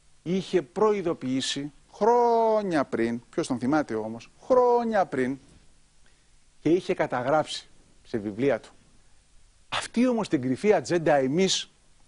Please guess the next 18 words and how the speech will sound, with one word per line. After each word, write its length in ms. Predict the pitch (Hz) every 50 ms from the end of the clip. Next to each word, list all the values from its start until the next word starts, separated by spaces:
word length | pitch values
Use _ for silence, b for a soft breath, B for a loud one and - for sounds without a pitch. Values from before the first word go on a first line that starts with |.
| _ _
πάμε 180 | - 226 247 226
στην 120 | - 233
επόμενη 300 | 240 214 247 226 226 214
κάρτα, 360 | 196 208 196 165 175 175 180 b b b b b b
φίλοι 280 | _ - - 220 233 226
και 160 | - 180 160
φίλες, 440 | - 165 156 131 117 117 - - - - _ _ _ _ _ _ _
δεν 400 | 180 185 208 285 311 311 294 254
τη 160 | 294 294 285
βλέπαμε. 600 | 254 262 262 247 220 - 165 135 110 87 85 - - _ _ _
Αστειεύεστε; 680 | _ - 143 - - 117 127 139 143 151 - 120 98 - b b b b b -
Τόσα 360 | - 240 233 - - 190 165
δάνεια 500 | 147 139 208 233 240 226 185 151 131 117
είχαμε 260 | 113 - 107 110 104
πάρει 260 | - - 117 113 104
στη 120 | - - 113
χώρα 300 | - - 127 117 107 95
μας, 260 | 92 87 - -